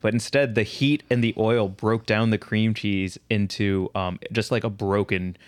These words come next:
cheese, where all the enzymes separated from everything else. So that's why you have these speckles of white that are just broken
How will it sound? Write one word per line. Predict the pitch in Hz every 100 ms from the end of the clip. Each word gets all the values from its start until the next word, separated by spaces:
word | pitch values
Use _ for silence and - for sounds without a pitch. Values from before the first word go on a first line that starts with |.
| _
cheese, | - 185 87 82
where | 107 110
all | 107
the | 107 -
enzymes | 117 110 104 101
separated | - 104 104 104 98
from | 98
everything | 101 101 104
else. | 104 98 - -
So | - 123
that's | 143 156
why | 156
you | 143 131
have | 117
these | 113
speckles | - - 120 120 127 110
of | 98
white | 104 110 113 107 - - - _
that | - 120 113
are | 113
just | 104 117 110 -
broken | - 117 123 131 117